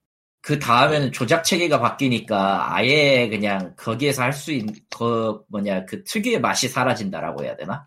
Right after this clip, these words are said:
그런 느낌. 디바이스 특유의 맛이 사라져버리는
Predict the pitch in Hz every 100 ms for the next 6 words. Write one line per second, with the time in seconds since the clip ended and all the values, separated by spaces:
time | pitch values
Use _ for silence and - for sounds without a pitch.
0 | _ - 131 127 95 - 65 - _ _
1 | _ 117 123 131 135 117 - 165 170 104
2 | 87 107 104 98 92 71 -